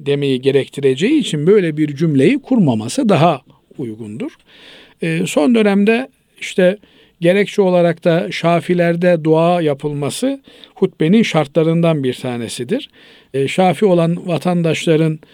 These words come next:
hutbeleri zedelenmesin diye böyle bir gerekçe söylemiş bulunuyorlar. Halbuki biz bunu Arapça olarak yapıyorduk. Arapça yapılması da zaten yeterli idi. Bunun Türkçe'ye dökülmesi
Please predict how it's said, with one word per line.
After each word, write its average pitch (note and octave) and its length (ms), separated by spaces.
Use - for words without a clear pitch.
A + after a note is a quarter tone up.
hutbeleri E3 580
zedelenmesin D3+ 880
diye B2 220
böyle B2+ 260
bir B2+ 120
gerekçe B2+ 640
söylemiş A#2+ 680
bulunuyorlar. C3+ 680
Halbuki G3 580
biz G#3+ 320
bunu G#3+ 300
Arapça G3+ 360
olarak G3 360
yapıyorduk. F3+ 680
Arapça F#3 640
yapılması D#3+ 640
da B3 120
zaten E3 340
yeterli F3 680
idi. D#3+ 340
Bunun A3 380
Türkçe'ye D#3 540
dökülmesi D#3+ 760